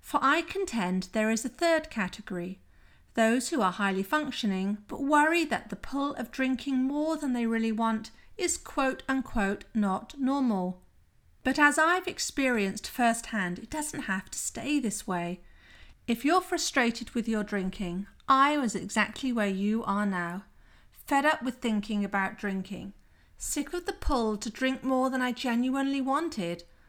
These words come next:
Tired of saying yes to a drink when I really wanted to say no.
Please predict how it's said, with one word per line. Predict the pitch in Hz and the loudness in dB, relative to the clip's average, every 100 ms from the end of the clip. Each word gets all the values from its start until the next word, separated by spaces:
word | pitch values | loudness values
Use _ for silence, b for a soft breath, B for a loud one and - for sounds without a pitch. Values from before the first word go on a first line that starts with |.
| b b b b - | b b b b -10
Tired | - 262 269 311 | 2 6 6 6
of | |
saying | 349 - 262 247 | -2 -2 0 2
yes | 226 220 - | 2 2 -2
to | - | -2
a | 262 | -2
drink | 226 190 202 - | 0 -2 -2 -2
when | 220 | 0
I | |
really | 220 220 233 262 | 2 2 2 2
wanted | 226 214 233 247 | 2 0 -2 -4
to | 262 | -6
say | - 220 233 | -4 -2 0
no. | 247 269 254 190 190 | 2 2 2 2 -2